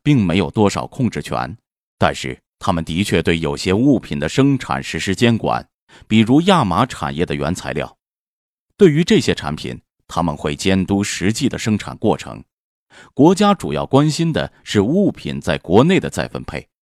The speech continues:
但是芳香油等声望商品被大量出口到国外，可能是为了交换金属、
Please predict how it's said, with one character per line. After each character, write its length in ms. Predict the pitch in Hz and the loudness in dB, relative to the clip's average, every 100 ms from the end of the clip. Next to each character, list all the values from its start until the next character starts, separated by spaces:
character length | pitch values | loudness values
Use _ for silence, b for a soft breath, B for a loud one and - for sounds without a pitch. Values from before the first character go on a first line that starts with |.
| _ _ _ _ | _ _ _ _
但 160 | 87 | 0
是 260 | 76 - 65 _ _ _ _ | 0 -6 -10 _ _ _ _
芳 240 | 160 170 | 2 2
香 220 | 160 160 | 4 2
油 280 | 143 92 127 | 4 4 4
等 200 | 139 73 | 2 -4
声 280 | 73 - 185 | -4 -2 2
望 160 | 196 101 | 2 0
商 200 | 85 80 | -4 -4
品 240 | 73 67 b b | -6 -12 b b
被 160 | 87 76 | -4 -2
大 320 | - 117 85 | 0 0 2
量 220 | 80 71 | 0 -4
出 260 | - - 151 | -6 0 2
口 160 | - 60 | 0 -6
到 160 | 67 | -8
国 200 | - 65 | -6 -4
外， 200 | 85 76 _ _ _ b - | -2 -4 _ _ _ b -6
可 220 | - 107 | 2 4
能 240 | 101 127 | 6 4
是 140 | 143 95 | 2 0
为 140 | 80 | 0
了 80 | 69 | -2
交 180 | - 82 | -2 -2
换 160 | 71 | -4
金 260 | 69 127 131 | 0 2 2
属、 320 | - 58 50 | 0 -8 -12